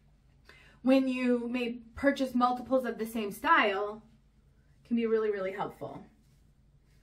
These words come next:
See, it just wants to train. When I play with it enough, it does start to train over, and you can see these fibers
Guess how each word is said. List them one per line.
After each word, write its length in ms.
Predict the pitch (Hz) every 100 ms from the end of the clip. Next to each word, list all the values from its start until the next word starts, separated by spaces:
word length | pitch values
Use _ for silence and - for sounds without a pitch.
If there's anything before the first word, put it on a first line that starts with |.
| _ _ _ _ _ _ _ - - _ -
See, 180 | 339 359
it 220 | 370 359
just 240 | 381 381
wants 380 | 440 466 466 -
to 280 | 453 415 - - _ _ _ _ _
train. 760 | - 285 311 392 269 180 185 196 -
When 180 | 247
I 520 | 247 240 277 330 359 359
play 260 | - 320 392
with 200 | 427 262
it 100 | 226
enough, 420 | 220 190 220 -
it 160 | 262 -
does 320 | 254 269 349
start 240 | - 339
to 100 | 330
train 540 | 320 - 269 254 269 269
over, 420 | 247 320 277 226
and 120 | 220
you 60 | 226
can 200 | 226 220
see 320 | - 285 330
these 240 | 302 247
fibers 760 | - 294 320 233 202 196 214